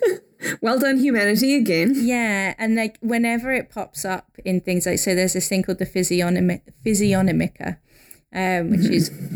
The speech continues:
Speaker 2: originally thought to be by Aristotle, but isn't, so it's just by a pseudo-Aristotle. Basically, it's like, look at the fox. The fox has red hair. No one likes foxes. There's
Speaker 1: I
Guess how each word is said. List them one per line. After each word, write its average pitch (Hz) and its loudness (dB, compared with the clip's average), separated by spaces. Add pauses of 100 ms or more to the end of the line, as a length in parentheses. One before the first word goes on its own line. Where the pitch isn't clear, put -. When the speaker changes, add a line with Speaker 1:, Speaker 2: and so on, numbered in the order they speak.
Speaker 2:
originally 185 0
thought 165 -6
to - -18
be 170 -6
by 160 -4
Aristotle, 160 -6
but - -10
isn't, 156 -6
so 165 -12
it's 165 -8
just 160 -8
by 156 -4
a - -6
pseudo-Aristotle. 156 0 (760)
Basically, 190 0
it's 180 0
like, 180 -2
look 202 2
at - -6
the - 0
fox. - -8 (140)
The 170 -12
fox - -12
has 165 -6
red 160 -6
hair. 156 -6
No 175 -4
one 175 -4
likes - -6
foxes. - -6 (560)
There's 175 -2
Speaker 1:
I 392 2